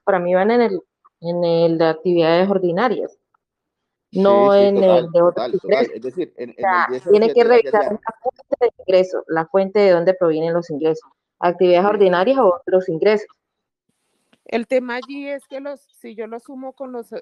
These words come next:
Speaker 3: ingresos de actividades ordinarias, no me va a cruzar con el iva generado. Entonces, ese es como, como el temor de sumarlos
Speaker 2: Pero
Speaker 1: pues
Speaker 3: allí
Speaker 2: es que
Speaker 3: también.
Speaker 2: el, el, el,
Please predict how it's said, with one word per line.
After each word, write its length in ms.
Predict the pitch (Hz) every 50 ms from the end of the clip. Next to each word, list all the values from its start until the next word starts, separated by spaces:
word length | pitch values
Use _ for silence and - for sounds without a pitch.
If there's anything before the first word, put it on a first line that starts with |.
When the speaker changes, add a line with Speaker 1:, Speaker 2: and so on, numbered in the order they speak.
| - -
Speaker 3:
ingresos 440 | 185 208 220 214 196 190 - 226 240
de 80 | 247
actividades 440 | 247 - 247 233 220 196 190 202 -
ordinarias, 680 | 233 220 233 247 220 220 202 196 190 196 190 196 233 _ _ _ _ _ _ _ _ _
no 140 | 233 220 214 220
me 100 | 220 226
va 100 | 226 214
a 40 | 208
cruzar 360 | - 240 240 - 226 202 202
con 200 | - 233 214 214
el 100 | 208 196
iva 140 | 185 170 202
generado. 640 | 202 226 208 180 170 196 226 220 185 147 139 165 _ _ _ _
Entonces, 400 | - 190 185 196 202 202 190 - 190 190
ese 100 | - 214
es 100 | 190 -
como, 500 | _ 220 220 220 220 220 208 190 175 147 _ _ _ _ _ - - _ _ _ _ _ _ _ _ _ _ _ -
como 180 | 226 220 220 208
el 80 | 202
temor 360 | - 190 202 196 185 180 185
de 420 | 180 208 214 214 220 214 220 220 214
sumarlos 380 | - 220 196 180 175 - 143 131
Speaker 2:
Pero 140 | 131 135 135 135
Speaker 1:
pues 240 | 131 131 131 131 -
Speaker 3:
allí 140 | 220 233 240
Speaker 2:
es 20 | 160
que 100 | 151 151
Speaker 3:
también. 140 | 151 143 _ _ -
Speaker 2:
el, 220 | - 135 135 120 - 98 127
el, 260 | 131 123 120 110 - _ _ -
el, 80 | 120